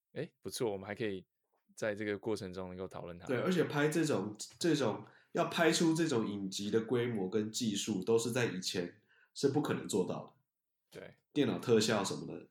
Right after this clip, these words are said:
Speaker 2: 都还没办法。
Speaker 1: 没错。
Speaker 2: 好啦，就是这样子啦，非常感谢各位的收听。呃，我们这一集的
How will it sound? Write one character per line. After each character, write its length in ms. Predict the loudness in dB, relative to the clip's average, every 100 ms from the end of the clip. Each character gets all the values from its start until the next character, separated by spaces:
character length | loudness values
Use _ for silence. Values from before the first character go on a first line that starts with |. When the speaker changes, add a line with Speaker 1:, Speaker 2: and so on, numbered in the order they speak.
| -6
Speaker 2:
都 100 | -4
还 100 | -2
没 120 | -4
办 220 | -4 -4
法。 240 | -4 -14 -20 _ _ _ _ _ _ _
Speaker 1:
没 100 | -20 -20
错。 260 | -18 -18 _ _ _ _ _ _ _ _ _ _ _ _ _ _ _ 2
Speaker 2:
好 60 |
啦， 360 | 6 4 2 -12 -20 -20 -4
就 120 | 2
是 140 | 2 4
这 140 | 4
样 180 | 4 4
子 140 | 2
啦， 320 | 2 0 -2 -8
非 140 | -2
常 260 | 0 2 0
感 160 | 0 2
谢 260 | 2 2
各 140 | 4 6
位 100 | 6
的 80 | 4
收 180 | 4
听。 260 | 2 0 -2 -10 -20 -20 -6
呃， 460 | 0 2 4 4 4
我 80 |
们 100 | 4
这 160 | 6 8
一 60 | 8
集 300 | 6 4 6
的 800 | 6 6 6 6 4 4 0